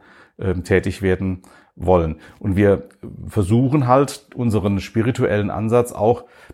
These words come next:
durch unsere Anlagerestriktionen, unsere Anlagerichtlinien zu verkörpern. Wir, ähm, haben Vorgaben, unser Geld, Gottes, ist ja nicht unser Geld, ist ja eigentlich dann Gottes Geld, also das Geld, mit dem wir versuchen, diesen,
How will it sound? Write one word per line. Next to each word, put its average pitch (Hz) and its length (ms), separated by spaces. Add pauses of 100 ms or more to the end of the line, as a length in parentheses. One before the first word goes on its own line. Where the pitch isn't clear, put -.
(100)
durch 113 280
unsere 117 320
Anlagerestriktionen, 90 1400
unsere 90 260
Anlagerichtlinien 92 1200 (280)
zu - 140
verkörpern. 101 720 (360)
Wir, 98 560 (320)
ähm, 101 480
haben 104 480
Vorgaben, 117 680
unser 101 320
Geld, 120 640 (200)
Gottes, 113 400
ist - 100
ja 98 120
nicht 98 180
unser 113 300
Geld, 135 180
ist 120 120
ja 107 100
eigentlich 95 260
dann 98 160
Gottes - 360
Geld, 123 260
also 104 200
das 98 240
Geld, 107 380
mit 101 140
dem 107 180
wir 101 200
versuchen, 107 520
diesen, 95 380